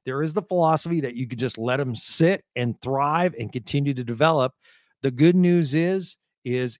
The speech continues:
if there is a forward injury, and the chances are there likely will be, you have those guys ready to go. But if you do start to struggle offensively for a longer period of time,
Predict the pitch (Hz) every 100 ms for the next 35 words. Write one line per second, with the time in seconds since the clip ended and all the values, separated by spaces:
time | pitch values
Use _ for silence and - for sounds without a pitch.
0 | _ 151 170 170 170 165 151 - 170 165
1 | 156 131 135 160 165 185 196 202 - 135
2 | 135 - 143 151 147 135 139 165 117 139
3 | 117 113 131 123 123 107 123 147 160 208
4 | 208 - _ _ 117 135 139 131 135 131
5 | 127 120 117 104 107 104 104 101 101 101
6 | 139 135 85 - _ _ _ - 101 -
7 | 95 92 160 202 - 170 170 156 - 180
8 | 175 160 147 120 139 - 170 175 160 131
9 | 127 131 - 113 110 123 139 135 135 131
10 | 135 127 - 147 151 123